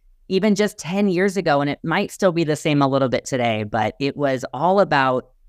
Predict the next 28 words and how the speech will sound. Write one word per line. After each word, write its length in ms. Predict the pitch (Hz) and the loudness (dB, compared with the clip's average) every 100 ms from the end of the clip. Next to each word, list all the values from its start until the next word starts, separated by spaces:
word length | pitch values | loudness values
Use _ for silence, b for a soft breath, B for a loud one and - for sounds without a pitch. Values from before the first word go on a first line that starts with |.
| _ - | _ -2
who 120 | 220 | 4
was 180 | 214 170 | 4 2
your 100 | 160 | -2
pediatrician 600 | 160 143 135 127 - 104 | 0 0 0 -2 -2 -4
gonna 160 | 98 | -4
be? 260 | 87 - - - - - - | -6 -10 -12 -18 -20 -20 -8
And 680 | 131 127 123 123 120 123 123 - _ _ _ _ _ _ _ - | -2 0 0 0 0 -2 -4 -16 _ _ _ _ _ _ _ -4
almost 380 | 208 277 247 - | 2 2 0 0
like 280 | 143 135 131 | 0 0 -4
you 160 | 127 120 | -4 -2
gotta 300 | 135 170 165 | -2 0 0
have 240 | 151 147 | 0 -2
the 80 | 139 | -2
best 440 | 123 110 - - | -2 -4 -4 -8
and 120 | 110 107 | -4 -2
you 80 | |
gotta 300 | 107 143 165 | 0 0 0
go 140 | 151 147 | 2 0
to 100 | 135 | 0
the 100 | 135 | -2
best. 420 | 98 - - - | -4 -8 -16 -6
And 220 | 104 101 _ _ _ _ _ | -6 -6 _ _ _ _ _
so 300 | - 180 156 | -4 2 4
that 200 | 151 180 | 4 4
was 160 | 220 175 | 2 0
my 120 | 151 | -2
mindset 580 | 147 170 254 226 139 127 | 0 2 2 0 -2 -2
was, 240 | 131 131 | -2 -4